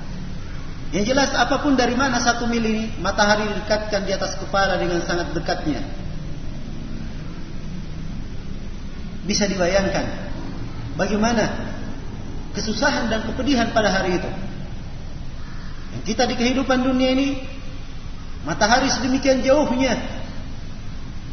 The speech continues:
Di bawah terik matahari, kita telah merasakan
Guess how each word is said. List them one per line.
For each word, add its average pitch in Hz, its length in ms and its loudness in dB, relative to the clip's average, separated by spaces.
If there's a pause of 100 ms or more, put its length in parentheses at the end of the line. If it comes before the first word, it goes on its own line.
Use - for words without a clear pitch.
(460)
Di 156 80 -2
bawah 247 180 4
terik 269 300 4
matahari, 277 480 6 (2000)
kita 208 160 0
telah 202 240 2
merasakan 196 500 2